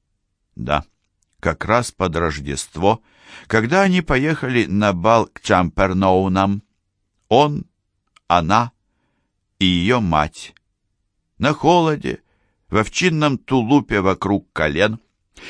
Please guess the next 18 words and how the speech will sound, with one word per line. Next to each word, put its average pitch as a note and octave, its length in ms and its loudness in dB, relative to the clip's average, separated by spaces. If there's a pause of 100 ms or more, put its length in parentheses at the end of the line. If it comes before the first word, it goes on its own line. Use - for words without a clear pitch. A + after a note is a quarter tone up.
(140)
И B2+ 100 4
он G#3+ 220 4
как E3+ 180 -2
будто F3 320 0
случайно D3+ 680 -2
обхватил A#2 800 -2
ее A2 460 0
руку D#3 400 0
своею. F#2 840 0 (760)
Ее C#3 340 2
мать F#3 260 2
говорила C#3+ 640 2
о C3 40 -2
том, D3 420 0 (600)
как G#2+ 220 0
трудно D3+ 540 0
нанять B2 480 0
слуг, A#2 640 -4